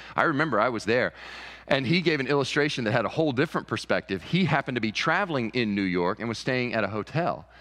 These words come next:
and it was across from LaGuardia Airport. I mean, it's disconcerting to see the airport is dark and all around. I mean, you know, the city that never sleeps is suddenly, you know, dark all around.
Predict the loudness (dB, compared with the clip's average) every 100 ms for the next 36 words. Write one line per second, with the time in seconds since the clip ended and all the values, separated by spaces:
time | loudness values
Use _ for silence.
0 | -20 -6 -2 -2 -2 2 2 2 -2 -2
1 | -2 -6 -14 -8 -4 0 2 2 2 0
2 | 0 -2 -2 -2 -2 -4 -2 -2 -2 -4
3 | 0 0 0 -2 -2 0 2 0 0 -2
4 | 0 2 2 2 0 -4 0 0 2 0
5 | 0 0 -2 -4 -6 -4 -2 -2 0 2
6 | 0 0 0 0 -2 -2 0 -2 -4 -6
7 | -2 0 0 -2 -2 -6 -20 -20 -4 0
8 | 2 0 -2 2 4 2 2 2 4 4
9 | 2 2 0